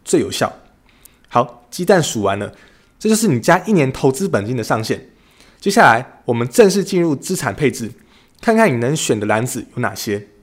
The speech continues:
说到篮子，你可能马上会想到存款、保险、房地产、基金、股票、期货。其实这些都是属于工具，是下一步才要考虑的。你首先需要考虑的篮子是三大类资产的划分，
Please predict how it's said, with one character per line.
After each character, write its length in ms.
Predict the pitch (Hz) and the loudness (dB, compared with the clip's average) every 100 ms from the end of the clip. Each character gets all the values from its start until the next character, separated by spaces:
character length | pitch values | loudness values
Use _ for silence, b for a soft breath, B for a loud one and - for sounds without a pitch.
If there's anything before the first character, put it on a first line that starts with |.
| _ b b b b b | _ b b b b b
说 160 | - 214 | 2 8
到 100 | 220 | 8
篮 220 | 117 131 | 8 4
子， 240 | 127 - - | -2 -6 -8
你 100 | 156 | -6
可 140 | 156 | -2
能 100 | 127 | 0
马 140 | 131 107 | 0 2
上 120 | 151 | 2
会 80 | 160 | 2
想 200 | - 104 | 0 2
到 400 | 127 104 - - | 2 2 -4 -18
存 220 | - 147 | -6 -4
款、 380 | 185 175 - - - | 2 2 0 -8 2
保 200 | 117 139 | 4 4
险、 200 | 147 107 - - | 0 -2 -8 -6
房 180 | 127 127 | -2 -2
地 120 | 185 | -2
产、 280 | 127 113 - | -4 -6 -10
基 160 | - 143 | -4 -2
金、 260 | 147 143 143 - | -2 -4 -8 -10
股 160 | 101 | -10
票、 340 | 92 156 - - | -2 -2 -2 -8
期 260 | - - 107 | -10 -6 -2
货。 300 | 151 - - b b b b b b b | 0 -2 -6 b b b b b b b
其 160 | - 185 | -4 -2
实 100 | 196 | 2
这 140 | 214 | 4
些 100 | 202 | 4
都 160 | 196 196 | 4 2
是 80 | 196 | 2
属 140 | 110 | -2
于 60 | 110 | 0
工 200 | 131 135 | 0 -2
具， 360 | 147 120 - b b b b | -2 -6 -8 b b b b
是 140 | 214 | -4
下 340 | - - 247 151 | -4 2 4 4
一 40 | |
步 180 | - 156 | 2 -4
才 160 | - | 2
要 80 | 117 | 0
考 220 | 131 113 | 2 -4
虑 120 | 104 113 | -4 -6
的。 120 | - _ b b b b | -10 _ b b b b
你 100 | 180 | -2
首 180 | 180 123 | 2 2
先 160 | - 165 | 2 0
需 140 | 180 | 2
要 100 | 170 | 2
考 220 | 170 - | 2 -4
虑 120 | 135 | 0
的 80 | 143 | 0
篮 180 | 104 107 | 0 -2
子 200 | 120 113 - b b | -6 -10 -12 b b
是 180 | 190 165 | -4 -2
三 340 | - 220 226 | 2 2 4
大 160 | 208 175 | 4 4
类 140 | 160 | 2
资 180 | - 165 | -2 -6
产 160 | 123 | -6
的 60 | 107 | -2
划 200 | - 113 | 4 4
分， 280 | 117 104 | 4 -2